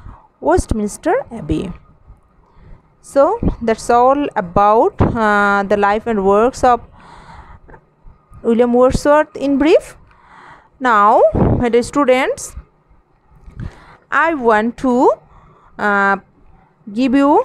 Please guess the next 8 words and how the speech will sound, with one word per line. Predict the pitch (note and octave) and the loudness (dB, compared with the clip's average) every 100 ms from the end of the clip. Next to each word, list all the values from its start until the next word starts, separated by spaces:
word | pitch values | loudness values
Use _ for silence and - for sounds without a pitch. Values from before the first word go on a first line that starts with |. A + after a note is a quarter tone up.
| - - | -2 -4
an | A#3 G#3 | -2 -2
idea | G3+ G3 G#3+ C4 D#4 - | -2 0 2 2 0 -4
about | F3 G3+ G3+ G3 _ F#3 | 0 0 0 -4 _ -18
the | G#3 | -16
salient | - D4 D#4 D#4+ D#4 | -6 -2 -2 -2 -4
features | C4+ A#3 C4 C#4 - | -6 -2 0 0 0
of | G#3 A3 G4 - - - - | 2 2 0 -10 -20 -20 -6
Romanticism. | A3 G#3+ A#3 C#4 D5 - _ - G3+ F3 E3+ - | 0 2 0 0 -2 -4 _ -2 0 2 -2 -4